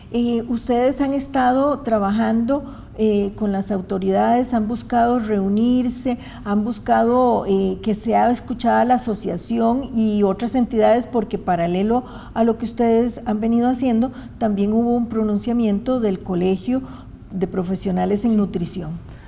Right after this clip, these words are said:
Speaker 2: Correcto. Sí, la asociación está trabajando con varios, este, de otras instituciones, ¿verdad? Entre ellas, por supuesto, el Colegio de Profesionales de Nutrición, em, para estos temas.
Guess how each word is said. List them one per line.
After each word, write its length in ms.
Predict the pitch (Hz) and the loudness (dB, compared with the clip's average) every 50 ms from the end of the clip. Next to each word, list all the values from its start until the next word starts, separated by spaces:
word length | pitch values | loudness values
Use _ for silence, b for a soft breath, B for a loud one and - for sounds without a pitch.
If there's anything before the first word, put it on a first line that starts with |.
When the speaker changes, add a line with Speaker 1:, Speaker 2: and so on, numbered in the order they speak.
| B B - | B B -8
Speaker 2:
Correcto. 520 | - 233 220 220 240 226 226 226 - - | -4 -2 0 0 0 0 -2 -6 -6 -2
Sí, 160 | - - 285 | 2 2 4
la 100 | 262 240 | 4 2
asociación 680 | 220 - 220 214 202 214 208 196 226 240 240 247 262 302 | 2 2 0 0 2 2 0 2 2 2 4 4 4 2
está 220 | 330 320 - 285 | 0 0 -2 -2
trabajando 560 | 277 294 302 285 262 247 247 247 247 285 - | 0 0 0 2 2 2 2 2 2 2 2
con 260 | - 233 190 190 185 175 | 0 0 2 2 2 4
varios, 640 | 202 202 208 220 226 277 294 277 254 - - - - | 4 4 4 2 0 0 -2 -4 -4 -6 -10 -10 -6
este, 440 | 208 190 180 175 - - - 180 170 | -6 -4 -4 -6 -8 -6 -6 -6 -6
de 100 | 170 180 | -4 -4
otras 280 | 180 175 220 233 226 247 | -6 -4 -4 -2 0 0
instituciones, 760 | 247 226 - 202 - 180 175 170 208 220 247 285 339 359 214 | 0 0 -2 -6 -6 -6 -4 -2 0 2 2 2 0 0 -2
¿verdad? 260 | 180 180 170 208 226 | -2 0 0 0 0
Entre 180 | 220 202 170 175 | 0 0 -2 -4
ellas, 180 | 175 202 208 | -4 -4 -6
por 160 | - - 196 | -4 -6 -6
supuesto, 400 | 165 - 180 - 175 190 185 - | -4 -4 -4 -2 -2 -4 -2 -4
el 60 | 208 202 | -4 -4
Colegio 280 | 170 165 165 170 208 | -2 -4 -2 0 -2
de 60 | 214 | -2
Profesionales 720 | 214 214 220 208 233 220 226 240 233 226 226 240 254 - - B B B B B - | -2 -4 -4 -4 -4 -4 -2 -2 -2 -2 -2 -4 -4 -6 -10 B B B B B -2
de 100 | 190 202 | 0 0
Nutrición, 560 | 220 233 220 247 262 247 262 254 254 269 262 B 254 B B B B B B B B - - | 0 0 0 0 0 0 0 0 0 -2 -4 B -14 B B B B B B B B -4 -2
em, 680 | 208 202 202 196 190 185 175 165 160 156 156 151 104 - - - - - - - - - - - | 0 2 2 2 2 2 2 2 0 0 -2 -2 -4 -8 -10 -14 -18 -18 -18 -18 -20 -20 -6 2
para 180 | - - - 202 | 4 4 4 4
estos 300 | 190 - - 233 208 - | 0 -2 -4 -4 -4 0
temas. 520 | - 254 240 233 226 202 156 156 175 - | 2 4 4 4 4 2 0 -2 -6 -8